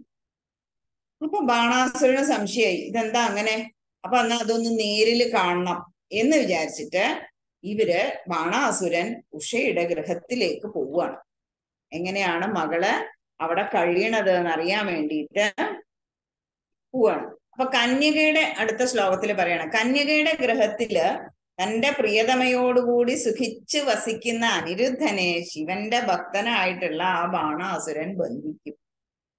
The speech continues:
അനിരുദ്ധൻ എവിടെ പോയി എന്നറിയാണ്ട് ദ്വാരകയിലുള്ളവരും ഭയങ്കര പരിഭ്രാന്തരായിരിക്കുകയാണ്.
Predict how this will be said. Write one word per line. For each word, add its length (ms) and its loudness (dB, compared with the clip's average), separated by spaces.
അനിരുദ്ധൻ 580 2
എവിടെ 380 2
പോയി 260 4
എന്നറിയാണ്ട് 840 2
ദ്വാരകയിലുള്ളവരും 1200 2
ഭയങ്കര 680 0
പരിഭ്രാന്തരായിരിക്കുകയാണ്. 1300 2